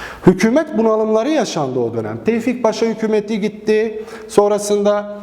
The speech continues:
e, Ahmet İzzet Paşa hükümeti istifa etti. Tevfik Paşa hükümeti geldi. Tevfik Paşa gitti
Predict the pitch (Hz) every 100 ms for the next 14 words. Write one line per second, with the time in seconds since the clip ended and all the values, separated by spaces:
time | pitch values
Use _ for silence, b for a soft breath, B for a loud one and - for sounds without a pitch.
0 | B B 160 170 165 170 - - - 156
1 | 170 202 208 196 185 208 208 196 214 202
2 | 202 202 202 214 - - 214 208 214 208
3 | 170 156 202 208 196 214 208 208 202 208
4 | 220 208 214 208 147 202 202 202 202 196
5 | 202 - 240